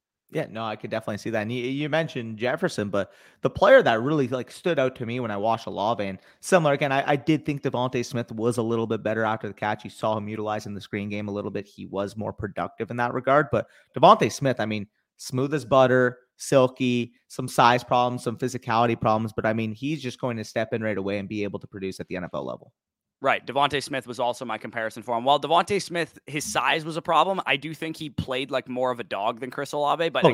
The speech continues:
Speaker 2: again, we're talking, we're talking ticky-tacky stuff, um, with these concerns with these guys. These top receivers are, you know, gonna make up the majority of the first round of rookie rankings for me post-draft, regardless of where they go. I don't care if these guys go to the worst landing spots possible.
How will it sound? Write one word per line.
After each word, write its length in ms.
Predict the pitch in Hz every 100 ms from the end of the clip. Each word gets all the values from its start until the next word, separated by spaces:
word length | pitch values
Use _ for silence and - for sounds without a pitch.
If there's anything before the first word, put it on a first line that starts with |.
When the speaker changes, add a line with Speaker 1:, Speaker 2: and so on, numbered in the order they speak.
| 104
Speaker 2:
again, 100 | 98
we're 100 | 113
talking, 380 | 131 127 123 113 _ _
we're 80 | 160
talking 320 | 202 202 175
ticky-tacky 580 | 156 147 139 127 117 101
stuff, 400 | - 110 107 -
um, 400 | 123 117 107 107 -
with 140 | 131 127
these 180 | 123
concerns 480 | - 120 - 117 110
with 100 | 110
these 160 | 113 104
guys. 280 | 117 110 120
These 160 | 156
top 240 | - 180 165
receivers 480 | 143 151 147 139 -
are, 420 | 131 131 123 107 - _ -
you 100 | 127
know, 80 |
gonna 180 | 123 165
make 160 | 160 165
up 100 | 156
the 60 |
majority 380 | 156 143 151 156
of 40 | 143
the 60 |
first 260 | - 143 -
round 220 | 131 131
of 60 | 110
rookie 260 | 117 120
rankings 420 | 104 110 113 113
for 220 | - 127 117
me 140 | 120
post-draft, 600 | - 113 - 123 120 117
regardless 440 | 110 113 131 120 -
of 60 |
where 160 | 110 104
they 120 | 101
go. 180 | 101 101
I 60 | 117
don't 140 | 113
care 200 | 120 117
if 100 | 110
these 160 | 120 -
guys 220 | 117 113
go 260 | 120 110 - _ _
to 60 | 131
the 80 |
worst 280 | 113 131 123
landing 260 | 127 123 117
spots 320 | - 113 -
possible. 600 | - 123 127 117 110 101